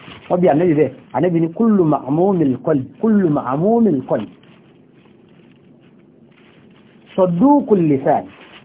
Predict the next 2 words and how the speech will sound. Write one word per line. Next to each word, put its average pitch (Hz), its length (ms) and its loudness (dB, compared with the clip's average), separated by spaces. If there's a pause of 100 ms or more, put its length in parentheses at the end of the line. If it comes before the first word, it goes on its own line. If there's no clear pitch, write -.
(2750)
Ànábì 185 320 0
ní 175 220 -2